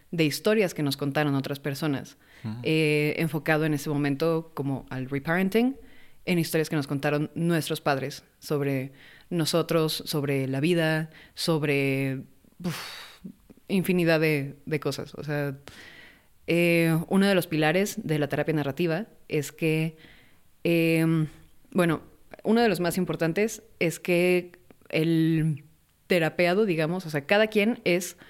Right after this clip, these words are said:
Speaker 1: él o la experta en su propia vida. No el terapeuta, no tu familia, no la persona que te vio crecer desde bebé.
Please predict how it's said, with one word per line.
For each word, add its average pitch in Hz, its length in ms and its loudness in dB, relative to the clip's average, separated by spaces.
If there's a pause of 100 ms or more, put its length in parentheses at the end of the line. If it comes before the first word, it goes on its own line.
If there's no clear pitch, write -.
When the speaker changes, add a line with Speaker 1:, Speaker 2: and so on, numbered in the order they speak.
(500)
Speaker 1:
él 208 260 4
o 185 40 4
la 160 200 2
experta 160 360 -2
en 156 60 -2
su 151 100 -6
propia 147 220 -2
vida. 139 200 -6 (760)
No 190 360 4
el 190 120 0
terapeuta, 190 760 2
no 190 300 4
tu 190 100 -4
familia, 185 840 2
no 165 640 0
la 143 260 0
persona 160 300 0
que 160 80 -4
te 151 100 -4
vio 170 160 0
crecer 165 400 -2
desde 143 160 -6
bebé. 180 440 0